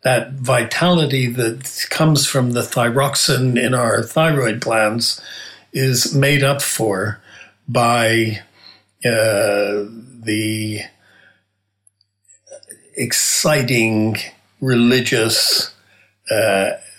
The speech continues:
the religious excitation of Pentecostal and those sorts of churches. But, you know, it, that is going off-piste a bit here.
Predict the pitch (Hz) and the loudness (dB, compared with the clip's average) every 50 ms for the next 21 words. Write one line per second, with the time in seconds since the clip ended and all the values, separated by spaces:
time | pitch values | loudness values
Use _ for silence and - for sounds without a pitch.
0 | _ - 135 123 113 117 117 127 123 131 139 143 139 - 131 120 - - - 139 | _ 0 0 0 0 0 0 2 2 4 2 2 2 0 0 -2 -2 0 -2 -2
1 | - - - - 147 117 113 - - 131 123 123 120 - - 117 104 101 101 - | 0 0 0 0 0 -2 -2 -2 0 0 0 0 0 -2 -2 -2 -2 -4 -4 -6
2 | - - 123 113 - - - - - 120 113 - - - - 127 113 113 107 104 | -6 -6 -6 -4 -4 -6 -6 -4 -2 -2 0 0 -2 -2 -2 -2 -2 0 0 0
3 | - - 95 98 104 113 110 104 101 104 - - - - 104 101 - - - 110 | 0 -2 -2 -2 -4 -4 -4 -4 -2 -2 -2 -2 -2 -2 -4 -4 -6 -6 -6 -8
4 | 98 - - - - 101 101 95 - 98 90 - - - - - - - - - | -8 -10 -10 -8 -6 -6 -6 -6 -8 -10 -10 -10 -10 -12 -12 -14 -18 -20 -20 -20
5 | - _ _ _ 120 113 107 104 101 - - _ - - - - _ _ _ _ | -20 _ _ _ -4 -2 0 0 -2 -4 -8 _ -8 -8 -8 -10 _ _ _ _
6 | _ _ _ _ _ _ _ - - - - - - _ _ - - - _ - | _ _ _ _ _ _ _ -12 -10 -10 -10 -10 -12 _ _ -20 -20 -20 _ -20
7 | - _ - - 101 98 - - - - 107 98 - - - - 107 107 107 - | -20 _ -8 -6 -6 -6 -8 -8 -4 -4 -2 -2 -4 -6 -6 -4 -2 -2 -2 -2
8 | - - 101 95 92 92 98 98 - - - - - 101 92 - - - 104 98 | -2 -2 -4 -4 -6 -6 -6 -6 -6 -8 -8 -10 -10 -6 -6 -6 -6 -6 -8 -10
9 | - 107 107 92 - 104 98 98 98 | -8 -10 -10 -10 -8 -8 -10 -10 -10